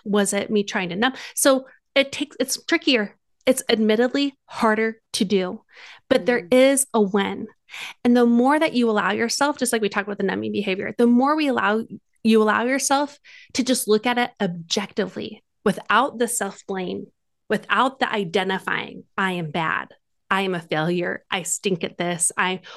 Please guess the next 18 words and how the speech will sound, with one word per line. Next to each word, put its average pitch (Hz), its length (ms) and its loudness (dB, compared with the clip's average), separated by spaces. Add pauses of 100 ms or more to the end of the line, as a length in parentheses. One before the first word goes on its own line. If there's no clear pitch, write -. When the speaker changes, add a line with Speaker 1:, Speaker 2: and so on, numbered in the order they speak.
(100)
Speaker 1:
or 262 120 4
even, 233 260 2 (400)
"I, 214 200 0 (200)
I 202 160 0
can't 233 300 -4
do 202 160 0
this. - 320 -6
Like, 185 180 -4
I'm 202 200 2
an 202 60 0
emotional 170 440 -4
eater. - 320 -2
Like, 175 180 -4
I'm, 165 360 -8
that's 175 200 -4
who 208 100 2
I 156 120 -2
am," - 300 -12